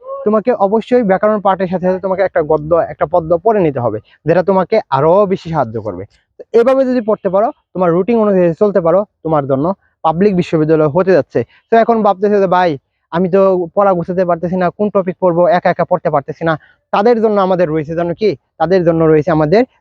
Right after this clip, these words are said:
রেজিস্টার ক্লাস প্লাস এক্সাম বেস। এখানে তোমরা সাতশো পঞ্চাশ টাকা দিয়ে ষাটটি প্লাস কা-, ক্লাস পাবে, এবং সবচেয়ে গুরুত্বপূর্ণ এখানে ষাটটি পরীক্ষা, একশোটি এক্সাম, এবং সবচেয়ে গুরুত্বপূর্ণ যেটা মেন্টরশিপ। অ্যাডমিশন টাইমের মধ্যে সবচেয়ে গুরুত্বপূর্ণ যেটা,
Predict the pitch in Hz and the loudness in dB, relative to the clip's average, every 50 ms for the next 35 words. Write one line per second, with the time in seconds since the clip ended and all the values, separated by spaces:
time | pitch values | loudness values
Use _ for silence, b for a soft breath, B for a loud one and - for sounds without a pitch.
0 | - 143 151 170 175 170 - - 233 247 285 - _ - - 208 202 - _ - | 0 2 4 4 2 2 0 0 0 0 0 -2 _ -2 0 0 0 0 _ -2
1 | 214 190 202 180 151 147 156 139 123 123 117 _ _ _ _ - 190 - 208 208 | 0 0 0 0 0 0 0 0 0 -2 -4 _ _ _ _ -6 -2 -2 0 0
2 | 196 202 190 175 - 202 196 - - 208 - 202 214 214 - 220 - 220 196 196 | 0 0 0 0 -2 -4 -4 -2 -2 -2 0 0 0 0 -2 -2 0 2 2 2
3 | 180 151 160 202 233 - _ _ _ _ _ _ _ - - 196 196 - - 233 | 2 4 2 2 2 0 _ _ _ _ _ _ _ -4 -2 -2 -2 0 0 -2
4 | 226 - 208 220 - - _ - - - - 175 170 196 185 175 _ - 202 196 | 0 0 0 0 0 0 _ -2 -2 -2 -2 -2 -2 -2 -2 -2 _ 0 0 2
5 | 202 220 226 _ - - 160 165 143 - 180 - - - 196 170 185 190 - 214 | 2 0 -2 _ -2 0 0 0 0 -2 -4 -4 -2 -2 0 2 2 2 0 -2
6 | 190 190 202 190 190 185 165 165 - 180 175 165 - 165 156 - 175 - 180 170 | -2 0 0 2 2 2 0 0 0 0 0 0 0 -2 -2 -2 -2 -2 0 -2
7 | 170 - - - 185 180 180 b b b - 156 - 175 170 180 180 175 156 147 | -2 -2 -2 -2 -2 -2 -2 b b b -4 -2 0 2 2 4 4 2 2 0
8 | 143 170 175 170 175 - _ _ - 139 156 165 160 151 139 - 160 _ - 180 | 0 0 0 0 -2 -4 _ _ -4 -2 0 0 0 0 -2 -6 -6 _ -4 -2
9 | 160 160 170 151 - 170 160 165 156 143 147 151 165 160 156 156 147 131 135 117 | 0 0 -2 -2 -2 -2 0 0 2 2 2 2 0 0 2 0 0 0 -2 -2
10 | - 127 107 - b b b b 180 180 208 202 214 208 185 202 202 202 196 196 | -2 -2 -4 -4 b b b b 0 2 2 2 2 2 2 2 2 2 2 0
11 | 196 190 175 196 190 - - 185 170 180 185 - 214 180 196 196 190 170 165 165 | 0 -2 -2 -4 -4 -2 -2 -2 0 0 -2 -2 -4 -4 -2 -2 -2 -2 -2 0
12 | 214 240 | -2 -2